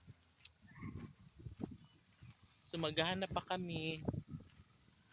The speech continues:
kung saan kaming tindahan makahanap ng magustuhan ni inay na damit.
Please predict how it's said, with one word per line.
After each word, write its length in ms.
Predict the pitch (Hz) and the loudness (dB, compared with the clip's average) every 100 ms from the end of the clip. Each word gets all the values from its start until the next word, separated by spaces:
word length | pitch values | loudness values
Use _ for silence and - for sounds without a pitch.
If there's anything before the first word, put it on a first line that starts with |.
| - - - - - - - - - | -18 -8 -8 -8 -20 -20 -20 -20 -10
kung 160 | 151 151 | -4 0
saan 280 | 175 170 170 | 2 2 2
kaming 200 | 165 160 | 2 2
tindahan 400 | - 156 156 156 | 2 0 2 0
makahanap 2250 | 151 - 151 143 147 139 - - - - - - - - - - - 135 127 147 147 143 - | -4 2 6 6 2 -6 -18 -20 -20 -20 -20 -20 -20 -20 -20 -20 -10 -8 0 2 2 0 -4
ng 380 | 143 139 139 139 139 139 135 - - - - - - - | -4 -2 0 -2 -4 -10 -12 -18 -20 -20 -20 -20 -20 -12
magustuhan 600 | 143 151 160 - 175 170 156 | -2 -2 0 -2 0 0 2
ni 160 | 147 | 0
inay 300 | 151 147 147 147 | 2 2 2 0
na 160 | 135 | -2
damit. 400 | 135 131 143 160 | -2 -4 0 -2